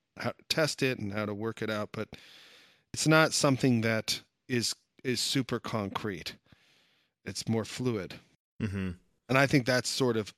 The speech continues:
Speaker 1: s-, very similar. The feedback process is much more fluid, because one of the things that isn't said by Box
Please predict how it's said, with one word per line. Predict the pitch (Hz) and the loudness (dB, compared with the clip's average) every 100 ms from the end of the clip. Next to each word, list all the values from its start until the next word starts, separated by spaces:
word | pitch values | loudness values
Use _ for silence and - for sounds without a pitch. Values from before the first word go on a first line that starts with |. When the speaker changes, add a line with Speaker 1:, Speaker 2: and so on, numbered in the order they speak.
| - | -6
Speaker 1:
s-, | - - | -2 0
very | 117 147 127 | 4 4 4
similar. | - 143 127 107 95 - - - - | 6 8 8 4 -2 -8 -20 -20 -10
The | 117 | -6
feedback | - - 139 127 113 92 92 - - _ - _ _ _ _ _ - _ - | -4 2 2 2 0 -2 -6 -10 -18 _ -20 _ _ _ _ _ -20 _ -4
process | 127 104 - 85 - | -2 -2 -2 -4 -4
is | 120 107 | -4 -2
much | 113 113 - | -2 -2 -2
more | 110 | -4
fluid, | - 135 104 | 0 -2 0
because | 120 139 - - - - | 0 0 0 -8 -14 2
one | 160 202 | 8 8
of | 202 | 8
the | |
things | 160 151 127 | 6 4 6
that | 139 | 6
isn't | 156 147 120 | 6 6 2
said | - 120 98 92 _ _ _ _ | 2 0 -2 -8 _ _ _ _
by | 123 113 | 0 0
Box | 104 101 95 - | 0 -4 -6 -8